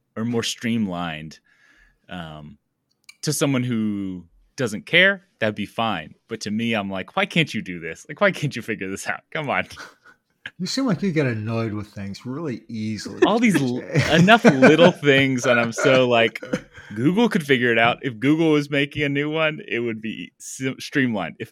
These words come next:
Speaker 1: Apple was making a new one, their software and hardware would talk together perfectly."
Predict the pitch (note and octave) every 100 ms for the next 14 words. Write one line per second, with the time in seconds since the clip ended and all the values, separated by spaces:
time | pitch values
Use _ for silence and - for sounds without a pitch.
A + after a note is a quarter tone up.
0 | - C3 D3 E3+ D#3 D3 C#3 C3 C#3 C3
1 | C3+ C3 B2+ B2+ B2 - - _ A2+ A2+
2 | - B2+ A#2+ C3+ B2+ A#2 A#2+ A#2 A2+ A2
3 | A2 G2+ G#2 G2 A#2+ A#2+ - A#2 A2 G#2
4 | G#2 G#2 _ - A2 G#2 G2 F#2 F2 E2+